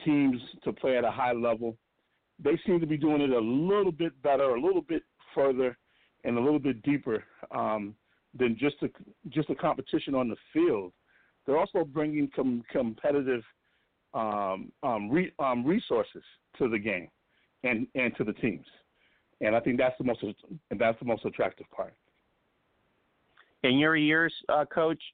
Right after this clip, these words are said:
Speaker 2: um, what would be a couple things that you can make our audience aware of in terms of, you know, you've been around the sport a long time. Every offseason, everybody switches leagues or new leagues arise. And what's it gonna make different this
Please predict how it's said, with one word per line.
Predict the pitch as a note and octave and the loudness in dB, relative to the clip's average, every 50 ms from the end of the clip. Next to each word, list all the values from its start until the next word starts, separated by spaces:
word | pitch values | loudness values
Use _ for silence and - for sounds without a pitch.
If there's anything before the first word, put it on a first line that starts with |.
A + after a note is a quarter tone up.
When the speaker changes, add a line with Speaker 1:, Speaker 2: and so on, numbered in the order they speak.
| _ _ - | _ _ 0
Speaker 2:
um, | B2 C3 B2+ B2 A#2+ A#2 - - | 2 2 4 2 2 0 -2 -4
what | A2+ A#2 C#3 D#3 F3 | 0 2 2 4 4
would | G3+ G3 F3 | 2 0 0
be | D#3+ F3+ E3+ D#3 D3+ | 2 2 2 4 2
a | B2 | 2
couple | - - D3+ D3+ D3+ D3 - | 0 -2 -2 0 -2 -2 0
things | D3 C#3 C3+ B2 | 0 0 0 2
that | A#2+ A2+ | 2 2
you | A#2+ B2+ | 0 0
can | - - B2 A#2+ | 0 0 0 2
make | A#2+ B2 - A2+ | 2 0 0 0
our | G#2+ E2+ | 0 0
audience | G#2 A2+ A#2 A#2 A2+ A2 - - | 2 0 -2 -2 -6 -10 -12 -10
aware | G#2+ G2 G#2+ G#2+ G2+ G2+ | -6 -2 0 2 2 2
of | F#2+ F#2+ F2+ _ _ - | 2 0 -2 _ _ -12
in | G2 G2 | -12 -10
terms | - - A#2+ A2+ G#2+ G2 G#2 | -4 -2 0 0 0 0 -2
of, | G2 F2 F2 _ _ _ _ - | -6 -6 -6 _ _ _ _ -2
you | G2+ G2 | 0 2
know, | F#2 | 4
you've | F#2 G#2+ A#2 A2+ | 4 4 2 2
been | B2 B2 A#2 | 2 2 2
around | A2+ A2+ A2 G#2+ G#2 | 2 2 2 0 -2
the | G2 | -4
sport | - - - A2+ A2 G#2 | -6 -4 -2 0 0 2
a | G#2 | 2
long | G#2 G2+ G2 | 0 0 0
time. | - A2 G#2 G#2 G#2 - - | 0 0 0 0 0 0 0
Every | A2 A2+ A#2 B2 A#2 | 0 0 2 2 2
offseason, | A2+ A2 A2 A2 - - A2+ G#2+ G#2+ G#2+ G2 | 2 2 2 0 -2 -2 -2 0 0 2 2
everybody | G2 G2+ G#2 F#2+ G#2+ G2+ F#2 - | 2 0 0 0 -2 -2 -2 -2
switches | - G#2 - - F#2 F2 F2 | -4 -6 -6 -8 -12 -10 -6
leagues | F#2 F#2+ G2 G2 F#2+ F2+ E2+ - F2+ | -2 0 2 2 2 0 -2 -6 -8
or | F2+ F2+ | -6 -4
new | F#2+ G2+ G2+ G2 | -4 -2 -2 -2
leagues | G2+ G2 F2+ F2+ F#2 | -2 -4 -6 -6 -6
arise. | F2+ F#2 F#2+ F#2+ F#2+ F#2+ F#2+ F#2+ F#2 F2+ - | 0 2 4 4 4 4 2 2 -2 -4 -10
And | F2+ F2+ E2+ E2 _ _ _ _ _ _ _ _ _ _ _ _ _ _ - | -14 -14 -14 -16 _ _ _ _ _ _ _ _ _ _ _ _ _ _ -2
what's | G#2 B2+ C#3+ - - | 0 0 0 0 -2
it | E3+ | -2
gonna | D#3+ D3 C#3 C3 | 0 2 2 2
make | B2+ B2 A#2 - - - G2 G#2 | 2 0 0 -2 -8 -14 -10 -4
different | G2+ A#2 A#2 - - A#2 G#2+ F2 - - | -2 -2 -2 0 0 -2 -2 -2 -2 -2
this | G#2 A2 | -2 -2